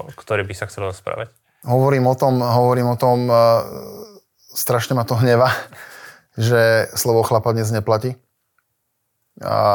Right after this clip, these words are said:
Speaker 2: proste, keď sa raz s niekým, s niekým na niečom dohodnem, tak, e, to, že si podám ruku, mi stačí a strašne veľa situácií som zažil už momentálne v Slovane, že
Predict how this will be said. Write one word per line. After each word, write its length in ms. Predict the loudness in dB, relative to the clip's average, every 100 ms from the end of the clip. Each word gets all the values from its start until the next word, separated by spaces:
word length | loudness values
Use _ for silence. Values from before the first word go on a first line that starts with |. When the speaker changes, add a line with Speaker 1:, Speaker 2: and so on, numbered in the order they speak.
| 4 2 0 -4 -18 _ _ _ _ -20 _ -20 -20 -20 -18 -12
Speaker 2:
proste, 320 | -8 -4 -2
keď 140 | -2 -2
sa 120 | 0 2
raz 140 | 2 -2
s 40 |
niekým, 360 | -6 -6 -8 -6
s 180 | -6 -6 -6 -2
niekým 380 | 0 2 2 0
na 120 | 0
niečom 240 | 0 -2 0
dohodnem, 540 | 0 0 0 -2 -2 -8 _ _ _ _ _ -4
tak, 280 | -4 -2
e, 360 | 0 4 4 2
to, 80 | -2
že 140 | -6
si 20 | -4
podám 220 | -2 0
ruku, 300 | 0 -2 -6 -6 -8
mi 80 |
stačí 440 | -6 -2 -4 -2 -2
a 380 | 0 0 -2 -6
strašne 560 | -10 -8 -6 -6 -6 -2
veľa 440 | 0 0 -2 -6
situácií 520 | -8 -8 -6 -6 -6
som 160 | -8 -6
zažil 560 | -6 -4 -4 -6 -8 -16 -20 -20 -20
už 280 | -18 -14
momentálne 460 | -10 -8 -8 -8 -8
v 80 | -8
Slovane, 320 | -8 -6 -6
že 140 | -6